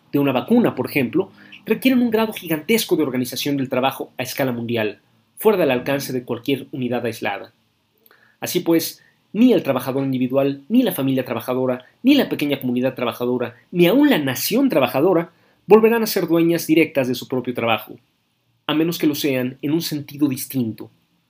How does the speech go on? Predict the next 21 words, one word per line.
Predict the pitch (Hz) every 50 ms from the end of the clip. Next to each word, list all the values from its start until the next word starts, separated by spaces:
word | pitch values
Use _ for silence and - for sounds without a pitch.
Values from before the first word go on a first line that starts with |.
| _ _ _ _ _ _ _ _ _ _ _
Si | - - 147
el | 143 123
trabajo | 123 135 143 165 165 - 151
no | 147 147 147
puede | - 156 151 143
desandar | 135 123 - 127 123 120 139 139
el | 127 123
camino | 131 131 143 147 143 139 127 123 - _ _ _
que | - - 226
lo | 226
llevó | 175 135 143 131 143
a | 147
adquirir | 139 - - 131 135 143 151 147 - -
su | - - - 127
actual | 120 - 147 139 127
forma | 139 - 139 123 127 120 117
alienada, | 120 131 156 175 190 185 170 151 160 156 _ _ _ _ _ _ _ _ -
puede | - 185 190 196
hacer | 175 - - 156 143
algo | 135 131 123 127
mejor. | 120 113 - - 110 - -